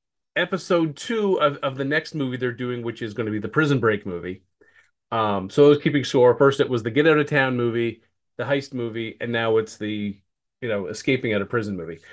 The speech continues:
Um, so our, our intrepid hero Andor has been, uh,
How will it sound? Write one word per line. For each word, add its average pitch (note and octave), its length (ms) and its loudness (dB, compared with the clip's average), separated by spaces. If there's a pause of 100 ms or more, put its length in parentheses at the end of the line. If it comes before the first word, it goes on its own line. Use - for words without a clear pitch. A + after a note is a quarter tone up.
(320)
Um, A2+ 580 -2 (160)
so C3 640 8
our, C#3 400 6
our C3 300 6
intrepid E3 400 0
hero C3+ 380 4
Andor A#2+ 580 -4
has A2+ 320 -6
been, G#2+ 480 -2 (480)
uh, F#2 340 -8